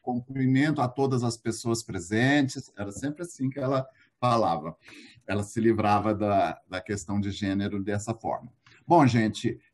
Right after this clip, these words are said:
é, eu acho, assim, absolutamente instigante o, a leitura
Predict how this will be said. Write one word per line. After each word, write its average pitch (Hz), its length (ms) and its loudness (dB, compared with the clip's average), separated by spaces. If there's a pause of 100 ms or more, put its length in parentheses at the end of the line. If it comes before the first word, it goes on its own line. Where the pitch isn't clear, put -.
(140)
é, 131 760 2 (120)
eu 190 180 6
acho, 170 260 0
assim, 107 520 0
absolutamente 147 1040 0
instigante 107 880 -2
o, 87 600 -2 (300)
a 101 80 -4
leitura 110 800 2